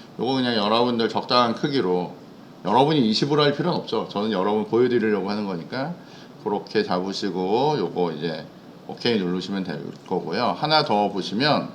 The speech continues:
저는 보통 뭐 관리하냐면 여기 콘솔 폰트가 있는데, 콘솔 폰트라는 건 맨 마지막에 이 아래쪽에 나오는 결과물들 있잖아요. 그 결과물들이 지금 보통은 위에 있는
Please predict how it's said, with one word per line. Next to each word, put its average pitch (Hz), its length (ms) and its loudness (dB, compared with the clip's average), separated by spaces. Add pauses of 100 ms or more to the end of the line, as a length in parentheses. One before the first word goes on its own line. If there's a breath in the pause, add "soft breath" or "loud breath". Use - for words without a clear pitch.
(1600 loud breath)
저는 175 180 10
보통 165 300 8
뭐 170 500 12
관리하냐면 139 600 10
여기 113 160 6
콘솔 226 500 8
폰트가 196 460 8
있는데, 101 560 2 (100)
콘솔 165 320 2
폰트라는 156 460 4
건 143 160 6
맨 139 160 10
마지막에 123 560 4
이 107 60 4
아래쪽에 135 460 6
나오는 107 280 4
결과물들 120 680 4
있잖아요. 80 580 -6
그 104 200 0
결과물들이 131 1600 4
지금 117 760 0 (460 loud breath)
보통은 151 640 6
위에 147 280 8
있는 131 600 4